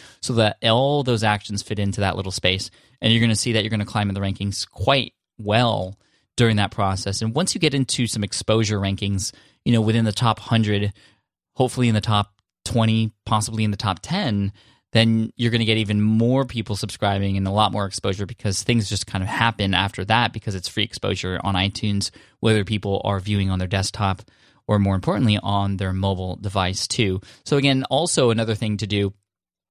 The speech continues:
is check out to see how your titles look on a mobile device. Maybe you'll find that they're a little too long and you can't get the gist of it, or the, the keywords that you put in there aren't found because the,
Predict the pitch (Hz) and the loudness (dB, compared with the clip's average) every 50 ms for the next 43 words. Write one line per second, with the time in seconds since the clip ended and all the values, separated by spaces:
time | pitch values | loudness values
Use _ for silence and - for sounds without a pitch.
0 | _ _ _ _ - - 131 123 110 - - - 139 135 147 143 123 - 120 - | _ _ _ _ -8 -2 -2 0 0 0 0 0 0 2 2 0 -2 -2 -4 -4
1 | - - 120 113 110 98 120 117 113 110 104 98 - - 113 110 110 107 95 95 | -4 -2 -2 -2 0 2 2 2 2 2 0 -4 -2 0 0 0 0 -2 -4 -4
2 | 98 104 101 98 - - _ _ _ 110 107 101 98 101 107 104 92 92 85 92 | -4 -4 -4 -4 -6 -14 _ _ _ -2 0 0 2 2 0 0 0 -4 -8 -6
3 | 87 78 65 - - - - - - _ _ - - _ _ _ - 110 104 110 | -6 -6 -6 -6 -6 -10 -12 -14 -14 _ _ -20 -20 _ _ _ 2 2 2 4
4 | 110 110 104 - - 110 104 104 101 101 98 98 - 107 104 101 98 101 107 113 | 2 2 2 2 0 0 2 2 2 0 -2 -2 -2 0 0 0 0 0 -2 -4
5 | 113 - 139 127 131 147 165 175 123 104 104 101 101 - - 139 131 - - 127 | -4 -4 -4 -2 0 0 0 0 0 0 0 0 -2 -2 -2 -2 -4 -2 -4 -4
6 | 113 - - 95 101 - - 135 156 - - 107 92 92 92 92 95 98 101 - | -4 -4 -8 -8 -4 -2 0 0 0 0 -2 -2 -2 -2 -2 -2 -4 -4 -6 -8
7 | _ _ _ _ 117 - - - 143 139 131 120 98 - 110 117 110 101 - 123 | _ _ _ _ -8 -6 -4 -4 -2 0 0 0 0 -2 -2 -2 -2 -2 0 2
8 | 143 147 135 107 101 - - - 120 120 120 117 - - - - - - - - | 2 4 4 2 2 0 -2 -2 0 0 0 -2 -4 -10 -12 -12 -14 -20 -20 -20
9 | - - _ _ _ _ _ _ _ _ _ _ - 131 123 - 135 135 180 202 | -20 -20 _ _ _ _ _ _ _ _ _ _ -10 -10 -2 2 2 2 2 2
10 | 170 123 110 107 - - 110 107 107 104 101 98 101 - - - - - 110 107 | 2 2 2 2 2 2 2 2 2 0 -2 -4 -6 -10 -12 -14 -14 -14 -6 -4
11 | 110 104 104 104 104 104 101 101 101 98 101 98 90 | -2 0 0 0 0 0 0 0 0 0 0 -2 -4